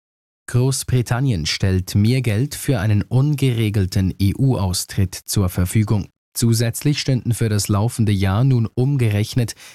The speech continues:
zweieinhalb Milliarden Franken bereit, so der neue Finanzminister Sajid Javid.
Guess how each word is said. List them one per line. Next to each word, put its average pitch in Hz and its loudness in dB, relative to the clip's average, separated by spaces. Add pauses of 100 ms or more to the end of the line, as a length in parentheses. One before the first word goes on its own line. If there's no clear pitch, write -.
zweieinhalb 107 0
Milliarden 98 2
Franken 107 0
bereit, 101 -2 (300)
so 87 -2
der 87 0
neue 95 2
Finanzminister 107 0
Sajid 107 -2
Javid. 107 -2